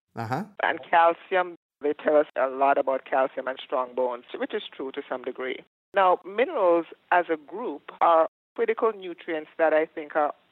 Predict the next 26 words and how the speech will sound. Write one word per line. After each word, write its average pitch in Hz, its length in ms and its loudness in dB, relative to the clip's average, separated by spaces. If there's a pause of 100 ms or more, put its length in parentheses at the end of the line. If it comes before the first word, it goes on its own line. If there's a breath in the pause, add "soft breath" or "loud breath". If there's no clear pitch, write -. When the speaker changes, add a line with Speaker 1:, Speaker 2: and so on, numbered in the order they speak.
Speaker 2:
underrated, 160 640 0 (120)
and 143 300 -4
there's 160 180 0 (220)
so 214 140 0
many 254 180 -2
minerals 156 560 -2 (140)
that 143 180 4
are 139 140 0
out 139 200 0
there 143 140 -2
that 135 180 2
are 139 120 0
necessary, 143 580 -2 (220)
and 165 400 0 (160)
those 208 240 -2
were 214 160 -6
not 156 340 -2
being 170 220 -10
highlighted. 160 800 -6 (260)
People 196 320 -6
weren't 175 300 0
necessarily 170 500 -4 (240)
talking 165 320 0
about 147 360 2
them 151 180 0
or 160 280 -4